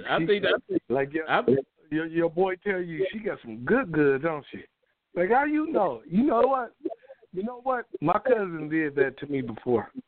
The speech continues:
Speaker 1: Oh, yeah?
Speaker 2: Yeah, he hooked me up with some girl, and we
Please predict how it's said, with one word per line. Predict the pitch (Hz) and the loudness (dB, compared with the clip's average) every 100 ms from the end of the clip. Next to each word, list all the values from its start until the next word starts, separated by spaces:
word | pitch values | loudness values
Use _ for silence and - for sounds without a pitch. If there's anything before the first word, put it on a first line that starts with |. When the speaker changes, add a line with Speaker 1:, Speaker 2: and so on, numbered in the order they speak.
| _ _ - - _ _ _ _ _ _ _ | _ _ -16 -16 _ _ _ _ _ _ _
Speaker 1:
Oh, | 135 147 | -4 -2
yeah? | 175 185 170 165 - _ _ _ _ _ _ _ _ _ _ _ - | 0 2 0 -4 -14 _ _ _ _ _ _ _ _ _ _ _ 2
Speaker 2:
Yeah, | 160 | 4
he | 151 208 | 6 6
hooked | 240 202 185 | 4 2 2
me | 196 | 2
up | 190 | 4
with | 175 170 | 0 0
some | 202 196 | 0 0
girl, | 160 156 135 131 135 | 2 2 2 -2 -4
and | |
we | 160 | -6